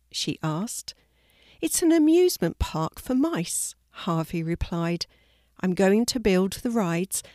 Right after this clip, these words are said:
and then leave them outside over by the trees at the bottom of the garden for the mice to enjoy." "There are lots of different rides in your painting,"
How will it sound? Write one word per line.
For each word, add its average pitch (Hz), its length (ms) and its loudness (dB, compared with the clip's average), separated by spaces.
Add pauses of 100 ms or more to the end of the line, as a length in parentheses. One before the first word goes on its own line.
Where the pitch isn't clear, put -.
(160)
and 233 140 0
then 277 200 2
leave 277 260 2
them 165 140 0
outside 175 760 0
over 185 240 2
by 226 200 -4
the 247 100 -6
trees 214 500 -4
at - 120 -8
the - 60 -12
bottom 165 340 -6
of - 80 -8
the 220 80 -4
garden 170 580 -4 (180)
for - 140 -10
the 294 100 -2
mice 285 380 -2
to - 160 -6
enjoy." 175 640 -2 (1160)
"There 269 120 2
are 175 80 4
lots - 380 -2
of - 100 -6
different - 340 -6
rides 208 420 -4
in 151 100 -2
your 160 160 -4
painting," 220 680 -4